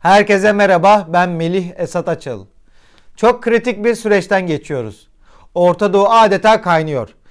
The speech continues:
İran Devrim Muhafızları Kudüs Gücü Komutanı Kasım Süleymani ve Haçlı Şabi Başkan Yardımcısı Ebu Mehdi El Mühendis, Amerika'nın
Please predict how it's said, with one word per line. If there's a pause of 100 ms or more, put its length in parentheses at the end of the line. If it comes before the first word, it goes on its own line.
(400)
İran
Devrim
Muhafızları
Kudüs
Gücü
Komutanı (240)
Kasım
Süleymani
ve
Haçlı
Şabi
Başkan
Yardımcısı (360)
Ebu
Mehdi
El
Mühendis, (440)
Amerika'nın